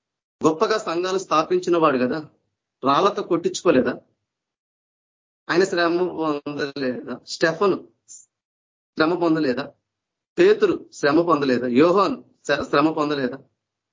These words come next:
అపోస్తులు అందరూ శ్రమలు పొందలేదా? ప్రవక్తలు శ్రమలు పొందలేదా? ఈ రోజు నీకు నాకు ఏదో కొత్తగా ఆశ్చర్యకరంగా ఏదో వింత జరిగినట్టు ఎందుకు క్రైస్తవులు ఆలోచిస్తున్నారు?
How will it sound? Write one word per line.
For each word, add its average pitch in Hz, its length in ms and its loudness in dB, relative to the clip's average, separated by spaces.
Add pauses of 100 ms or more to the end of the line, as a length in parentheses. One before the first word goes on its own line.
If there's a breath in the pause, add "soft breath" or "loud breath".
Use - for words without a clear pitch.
(580)
అపోస్తులు 202 500 2
అందరూ 202 320 4
శ్రమలు 156 360 0
పొందలేదా? 131 380 0 (340)
ప్రవక్తలు 202 540 4
శ్రమలు 156 380 0
పొందలేదా? 131 400 0 (560)
ఈ 151 140 4
రోజు 196 240 4
నీకు 202 260 2
నాకు 196 200 2
ఏదో 180 120 2 (140)
కొత్తగా 180 360 0 (180)
ఆశ్చర్యకరంగా 190 640 0
ఏదో 190 160 2
వింత 170 240 2
జరిగినట్టు 190 400 4
ఎందుకు 180 260 0
క్రైస్తవులు 175 440 2 (100)
ఆలోచిస్తున్నారు? 180 580 0